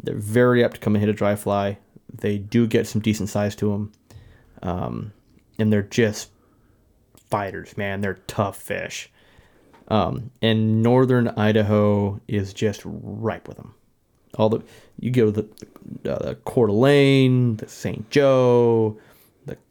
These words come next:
you know, the Clearwater system, the Upper Salmon. It's all got West Slope Cutthroat in it. So you, even western Montana too. Those through the Saint Regis area,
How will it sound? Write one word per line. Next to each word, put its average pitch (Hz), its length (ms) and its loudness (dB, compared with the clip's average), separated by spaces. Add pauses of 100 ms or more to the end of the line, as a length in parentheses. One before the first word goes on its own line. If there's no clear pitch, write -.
(180)
you - 100 -4
know, 104 80 -2
the - 80 -8
Clearwater 123 520 4
system, 107 960 2
the - 140 -8
Upper 82 280 -6
Salmon. 123 1080 2 (480)
It's - 140 -8
all 143 120 4
got 113 180 2
West 107 200 0
Slope 110 140 -6
Cutthroat - 280 -6
in 85 160 -10
it. - 80 -14 (140)
So - 140 0
you, 190 140 0 (160)
even 156 160 4
western 120 320 2
Montana 113 360 2
too. 117 200 0
Those 92 180 -6
through 104 80 -2
the 104 80 0
Saint - 240 -4
Regis 123 380 2
area, 110 680 2